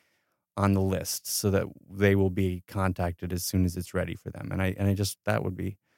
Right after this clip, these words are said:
a big thing. And also just to let their friends know, everybody knows somebody who's working right now from home or going to a cafe and working during the day. And, um, and they probably would get a lot more out of their workday with this. So that's,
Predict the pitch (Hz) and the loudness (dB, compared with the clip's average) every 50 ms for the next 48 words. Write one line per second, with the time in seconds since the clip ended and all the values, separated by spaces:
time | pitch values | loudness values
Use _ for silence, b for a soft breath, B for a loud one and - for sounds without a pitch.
0 | _ _ _ _ - 92 98 98 90 92 - 95 92 95 98 104 110 123 120 - | _ _ _ _ -4 0 2 2 2 2 0 0 2 2 4 4 4 2 4 4
1 | 143 131 117 - 127 120 - - - - 117 107 107 120 117 - _ _ 117 110 | 2 2 2 2 0 0 0 -2 0 0 2 4 6 6 4 4 _ _ 2 2
2 | 101 - 117 117 123 113 104 95 92 90 b b b b b b b b _ 120 | 2 4 4 4 4 4 4 2 2 0 b b b b b b b b _ 6
3 | 127 135 135 151 160 160 143 151 143 139 135 135 135 127 113 - - - 120 117 | 6 8 10 10 10 10 10 10 10 12 12 12 10 10 8 6 6 6 8 8
4 | 117 110 117 117 117 120 117 104 107 101 90 90 95 98 101 98 - 113 113 113 | 8 8 8 8 8 8 6 6 4 4 4 4 4 4 4 4 4 4 6 6
5 | 117 113 107 113 113 117 117 120 120 - - 104 92 85 - 92 95 98 104 113 | 6 6 6 6 6 6 6 6 4 2 0 0 0 0 2 2 4 4 4 4
6 | 107 95 90 87 98 98 104 104 98 - 107 101 92 - 101 95 90 87 - 92 | 4 2 2 4 4 4 4 4 2 2 2 2 2 2 2 2 2 2 2 2
7 | 95 98 98 95 92 90 87 87 - 101 101 98 107 104 104 107 107 110 113 110 | 4 4 4 4 4 2 2 0 2 2 2 4 4 4 4 2 2 2 2 2
8 | 113 123 123 - _ _ _ _ _ _ _ _ _ _ _ _ 101 104 104 101 | 2 2 0 -4 _ _ _ _ _ _ _ _ _ _ _ _ 2 4 4 6
9 | 104 101 95 98 98 98 95 95 95 95 98 - _ _ _ _ _ _ _ _ | 6 6 6 6 6 4 4 2 2 0 -2 -6 _ _ _ _ _ _ _ _
10 | _ _ _ 104 98 98 101 98 95 - - 107 110 113 113 117 117 113 107 98 | _ _ _ 2 4 4 6 4 2 2 2 4 4 6 4 4 4 4 4 2
11 | - _ _ _ _ _ _ - 95 98 92 - 104 95 95 95 98 95 - - | -2 _ _ _ _ _ _ -2 0 0 2 4 2 4 4 2 2 2 2 0
12 | 95 92 92 95 92 90 92 90 85 87 87 92 - - 82 82 - - - _ | 0 0 0 0 -2 -2 -2 -2 -2 -2 -2 -4 -4 -8 -10 -10 -10 -12 -14 _
13 | - - - - - - 92 90 98 101 98 92 - - - - | -16 -14 -10 -8 -4 -2 2 4 6 6 6 6 2 -2 -4 -6